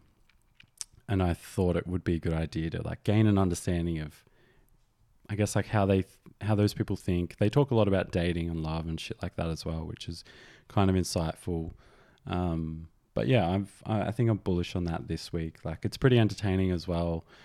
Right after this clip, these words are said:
but mainly for the reason of just listening in and gaining an understanding of, like, someone th-, that's worlds apart from me,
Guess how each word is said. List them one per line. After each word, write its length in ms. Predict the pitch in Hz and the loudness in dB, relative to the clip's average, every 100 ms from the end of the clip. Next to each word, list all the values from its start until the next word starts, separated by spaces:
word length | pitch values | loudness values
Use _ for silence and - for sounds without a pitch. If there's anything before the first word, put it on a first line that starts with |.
| - _ _ _ - | -20 _ _ _ 0
but 120 | - | 4
mainly 280 | 117 117 113 | 6 6 6
for 120 | 123 | 2
the 80 | 117 | 2
reason 300 | 90 87 87 | 2 0 -2
of 80 | 76 | -4
just 380 | - - - - _ _ _ _ _ _ _ - - _ _ _ - | -8 -10 -14 -18 _ _ _ _ _ _ _ -20 -20 _ _ _ -8
listening 460 | 117 113 - 120 101 | 2 4 6 6 6
in 180 | 95 | 4
and 100 | 90 | 2
gaining 260 | 82 95 98 | 2 4 4
an 80 | 92 | 4
understanding 520 | 87 80 - 82 82 | 0 -4 -4 -2 -2
of, 140 | 80 - | -4 -8
like, 200 | - - | -10 -6
someone 340 | 107 98 92 | -2 0 0
th-, 100 | 87 - | -2 -6
that's 340 | 92 - - | -6 -6 -6
worlds 380 | 92 87 85 82 | 0 2 2 -2
apart 360 | - 85 78 | -6 -6 -6
from 200 | - 82 | -6 -6
me, 340 | 78 78 - | -6 -6 -8